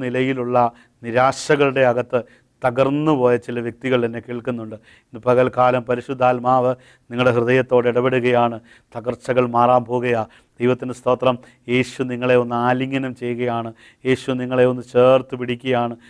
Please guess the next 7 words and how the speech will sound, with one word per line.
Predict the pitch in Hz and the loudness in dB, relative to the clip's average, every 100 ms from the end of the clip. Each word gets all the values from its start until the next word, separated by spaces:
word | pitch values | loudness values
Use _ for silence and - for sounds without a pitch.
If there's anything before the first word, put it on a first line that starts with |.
| _ _ | _ _
നീ, | 120 120 | -12 -8
നിങ്ങൾ | 123 131 127 - _ 123 113 | -2 -2 -2 -8 _ -8 -6
ഒറ്റപ്പെട്ടു | - 135 131 139 123 | -2 -2 -2 -2 2
പോയോ | 127 127 120 | 4 4 0
നിങ്ങളുടെ | 120 120 110 | -6 -6 -4
ജീവിതത്തിൽ? | 123 123 120 123 110 _ _ - | -2 -2 -4 -10 -12 _ _ -4
നിരാശപ്പെടേണ്ട | 123 127 131 120 123 120 | 0 2 0 -4 -2 0